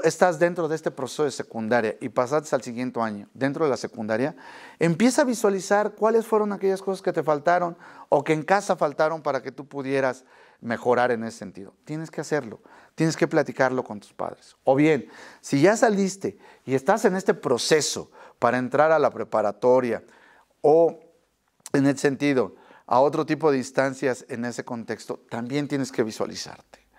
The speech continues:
Visualizarte qué fue lo que te faltó en el plano de estudio, qué tipo de hábitos tienes que empezar a generar para que vayas lo mejor posible en la prepa.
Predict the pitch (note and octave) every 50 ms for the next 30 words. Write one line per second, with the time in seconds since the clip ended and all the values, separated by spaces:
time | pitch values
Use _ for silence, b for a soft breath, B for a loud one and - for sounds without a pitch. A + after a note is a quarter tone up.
0 | B B B B B B B B _ B2+ B2 - D3 C3+ C3 B2+ - - D#3 D3
1 | D#3 E3 D3+ - D#3 D#3+ D#3+ D#3+ - - F3+ E3+ E3+ E3 E3 C#3 B2+ - A#2+ -
2 | - A#2 A#2 G#2+ - C3 B2+ B2+ B2+ A#2 - - A#2 A#2 A#2 A2+ A2 G#2 - -
3 | - B2 A2+ A2+ G#2 F#2+ B B B B B B _ - E3 D#3 D#3+ - F3+ -
4 | - E3 D3 B2 C3 C#3+ D3+ D#3+ D3+ D3+ - - G#2+ - - B2 A#2 A2+ - -
5 | A#2+ A2+ - B2 G#2 A#2+ A#2 A#2 A2+ - A#2+ A#2 A2+ A2+ A#2 A#2 B B B B
6 | B B B - B2 A2+ A2+ - C3 B2 A#2+ C3+ C#3+ D3 C#3 C3 C3+ B2 A#2+ A2+
7 | - C#3 C3 B2 C3 B2+ A2 - B2+ A#2 A2 A2 G#2+ G#2 B B B B B B
8 | - G#2 G#2 G#2 G2+ F2+ - G2+ G#2 G2+ - - -